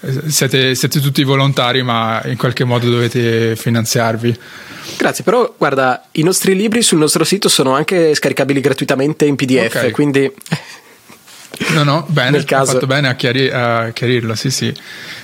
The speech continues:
Speaker 1: Eh, guarda, lu-, solitamente l'ultima domanda che faccio sempre sul podcast è: quali consigli daresti ai giovani?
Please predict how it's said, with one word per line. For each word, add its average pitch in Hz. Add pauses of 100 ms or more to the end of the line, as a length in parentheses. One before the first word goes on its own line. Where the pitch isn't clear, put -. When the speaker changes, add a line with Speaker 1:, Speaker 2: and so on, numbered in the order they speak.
Speaker 1:
Eh, 127
guarda, 135 (120)
lu-, 180
solitamente 170
l'ultima 156
domanda 147
che 131
faccio 135
sempre 143
sul 123
podcast 143
è: 127
quali 165
consigli 156
daresti 135
ai 120
giovani? 117